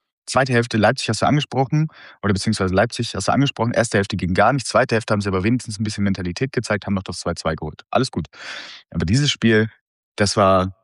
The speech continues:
nicht zu erwarten. Und der Erste,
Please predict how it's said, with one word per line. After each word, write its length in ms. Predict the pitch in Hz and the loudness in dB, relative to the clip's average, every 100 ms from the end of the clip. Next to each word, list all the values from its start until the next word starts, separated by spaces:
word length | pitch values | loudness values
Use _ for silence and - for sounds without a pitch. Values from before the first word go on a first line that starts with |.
| _ _ _ _ _ _ _ | _ _ _ _ _ _ _
nicht 280 | 95 120 156 | 2 2 4
zu 100 | - | 2
erwarten. 560 | 104 95 117 185 196 - | 4 4 4 2 0 -2
Und 140 | 113 104 | 0 2
der 140 | - | 4
Erste, 460 | 139 185 - 107 | 4 2 2 2